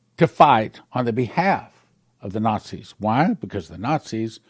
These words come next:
are in control of America. I see Kazakhstan with an orange six. Upon it, Ukraine has a purple number five. Taiwan has a yellow number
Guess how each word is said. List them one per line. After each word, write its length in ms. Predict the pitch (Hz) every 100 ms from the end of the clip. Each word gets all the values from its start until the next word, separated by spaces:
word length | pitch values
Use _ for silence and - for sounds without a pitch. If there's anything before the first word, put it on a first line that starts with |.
| _ 110
are 100 | 113
in 120 | 110
control 380 | 107 - 104 98
of 80 |
America. 560 | 95 95 95 92 - - _ _ _ _ _ _ - - -
I 100 | 185
see 160 | - 190
Kazakhstan 960 | 180 165 156 123 - 139 139 139 156
with 120 | 123 127
an 80 |
orange 260 | 123 120 110
six. 500 | - 87 - - - _ -
Upon 320 | 107 110 104
it, 120 | 139 -
Ukraine 640 | 127 110 120 113 117 147 _ _ -
has 200 | 151 151
a 60 |
purple 300 | - 143 147
number 220 | 127 117
five. 340 | - 107 - - _ _ _ _ _ _ _ -
Taiwan 640 | 151 156 139 147 156 165
has 260 | 151 151 170
a 60 |
yellow 300 | 151 160 160
number 400 | 156 151 147 139